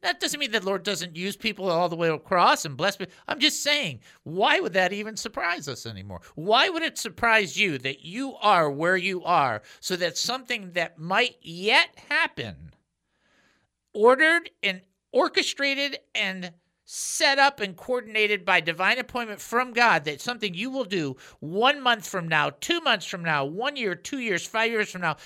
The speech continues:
is the main intent while you're having that relationship with the Lord? What if there's just one thing you'll do, one thing you'll say,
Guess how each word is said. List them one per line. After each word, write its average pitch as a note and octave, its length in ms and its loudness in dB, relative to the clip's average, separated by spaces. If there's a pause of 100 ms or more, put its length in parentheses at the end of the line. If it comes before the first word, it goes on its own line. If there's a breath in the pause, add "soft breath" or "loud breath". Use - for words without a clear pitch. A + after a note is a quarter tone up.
(120 loud breath)
is F3 240 -2
the D#3+ 220 0 (240)
main C4+ 680 -6
intent A#3 1080 -4 (1080)
while G3+ 360 6
you're G#3 220 -2
having E3+ 320 -2
that D3 180 -4
relationship C3 580 -6
with A#2 120 -14
the B2+ 60 -8
Lord? G#2+ 140 -8
What A#3+ 120 -10
if - 100 -18
there's - 160 -10
just E3 160 -10
one A#3+ 540 -2
thing A#3 280 -4
you'll G#3+ 140 0
do, E3 260 -2
one A#3 400 0
thing A#3+ 300 -6
you'll G#3+ 140 -4
say, D#3 320 -2